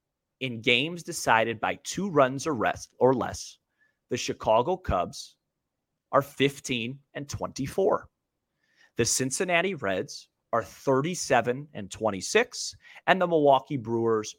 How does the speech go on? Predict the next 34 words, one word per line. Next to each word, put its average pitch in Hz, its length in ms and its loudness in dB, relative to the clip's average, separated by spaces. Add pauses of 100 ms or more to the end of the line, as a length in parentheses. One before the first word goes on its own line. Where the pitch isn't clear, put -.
are 117 140 -2
thirty 98 640 -4
and 98 160 -14
twenty-four. 95 680 -8 (320)
That's 240 280 8
it. 254 180 6 (500)
Right 165 380 8
there. 226 320 6 (340)
That's 180 360 6
what's 240 180 2
canceled 202 460 0
out 175 180 6
the 135 80 0
run 143 240 8
differential. 202 720 -2 (220)
That's 185 340 4
why 185 140 6
the 190 100 6
Cubs 143 400 4
are 160 80 0
three 120 300 -4
games 123 420 -4
back. 156 320 6 (680)
If 156 220 0
the 135 100 0
Cubs 202 500 4
can 214 340 0
win 170 340 2 (100)
enough 143 760 2 (320)
close 151 580 2
games 127 640 -2
down 123 380 2
the 160 100 -10
stretch, - 680 -2